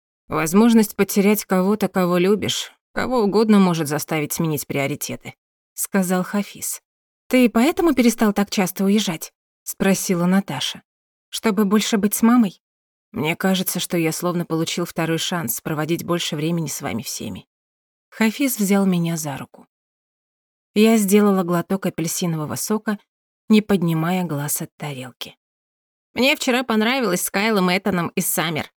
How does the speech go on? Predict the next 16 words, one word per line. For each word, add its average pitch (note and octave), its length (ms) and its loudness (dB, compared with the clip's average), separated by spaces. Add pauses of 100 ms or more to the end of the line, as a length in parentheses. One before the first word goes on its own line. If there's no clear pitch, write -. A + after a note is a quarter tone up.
(600)
Заин A#3 380 4
положил A#3 440 4
себе A3 300 2
добавку E3+ 500 -4
омлета. D3 520 -6 (880)
«Хотя B3 300 -2
я A#3 180 4
не A3 100 6
понимал A3 400 4
ни G#3 80 4
слова, A3 320 0
когда F3+ 300 -2
они E3+ 140 0
начинали D#3+ 440 -2
говорить D#3+ 400 -2
по-французски». D#3+ 720 -6